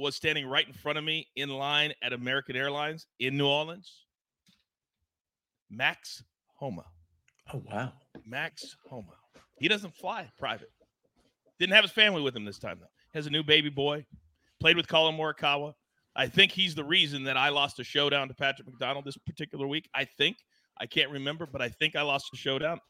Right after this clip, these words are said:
Speaker 1: I'm gonna have to pay that up today. Uh, but I did not tell him. I did not tell him that he cost me a hundred bucks. Should I have told him, Sia?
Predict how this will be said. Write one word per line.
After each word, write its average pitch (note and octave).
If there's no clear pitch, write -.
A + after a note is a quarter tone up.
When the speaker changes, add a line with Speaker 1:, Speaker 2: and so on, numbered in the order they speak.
Speaker 1:
I'm B2
gonna C3+
have C3+
to -
pay C#3
that C3+
up C3+
today. C3+
Uh, C#3+
but G3
I F3
did G#3
not F#3+
tell G#3
him. C#3+
I E3
did F#3
not F#3
tell F#3
him D#3
that D3
he D3
cost C#3+
me C3
a A#2
hundred A#2
bucks. -
Should G#3
I B3
have B3
told B3
him, B3+
Sia? C4+